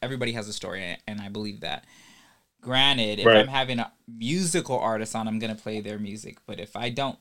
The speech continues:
Speaker 1: think that there's any talent or substance in there, I won't have them on for the simple fact that I'm not gonna play your music because that me, that means I'm putting a stamp of approval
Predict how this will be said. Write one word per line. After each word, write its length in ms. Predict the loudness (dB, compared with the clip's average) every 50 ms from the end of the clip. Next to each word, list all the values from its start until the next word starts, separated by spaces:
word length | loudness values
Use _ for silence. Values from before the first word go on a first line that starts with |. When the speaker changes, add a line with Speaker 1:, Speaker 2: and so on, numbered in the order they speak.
| _
Speaker 1:
think 240 | -6 -6 -6 -4 -4
that 240 | -6 -8 -8 -8 _
there's 240 | -4 -4 -4 -2 -4
any 200 | -4 -4 -4 -6
talent 500 | -8 -8 -6 -6 -4 -4 -4 -4 -6 -6
or 60 | -8
substance 600 | -8 -8 -8 -8 -8 -8 -10 -8 -8 -8 -8 -10
in 220 | -10 -8 -8 -8 -8
there, 300 | -8 -8 -10 -10 -12 -14 -16 _ _ _ _ _ _ _ _ _ _ _ -6
I 100 | -4 -4
won't 400 | -4 -4 -4 -4 -4 -4 -6 -10 -16
have 400 | -6 -2 0 0 0 -2 -4 -8
them 240 | -8 -6 -6 -6 -8 -8 -8
on 300 | -6 -4 -4 -4 -4 -4
for 220 | -6 -6 -6 -6
the 100 | -4 -4
simple 340 | -6 -6 -6 -6 -6 -6 -8
fact 460 | -10 -8 _ -4 -2 -2 -4 -4 -8
that 60 | -10 -10
I'm 80 | -10 -8
not 160 | -10 -10 -12
gonna 140 | -14 -16 -12
play 180 | -10 -10 -10
your 100 | -10 -10
music 400 | -10 -8 -8 -8 -8 -10 -12 -12 _
because 380 | -14 -10 -8 -6 -8 -8 -8 -12 -12
that 380 | -10 -4 -2 -2 -2 -2 -4
me, 400 | -8 -8 -6 -4 -2 -2 -4 -4 -4
that 160 | -4 -2 0
means 220 | 0 0 0 0
I'm 100 | 0 -2
putting 240 | -4 -4 -8 -8 -8
a 40 | -8
stamp 260 | -8 -8 -8 -8 -8
of 80 | -10 -12 -8
approval 200 | 0 6 8 10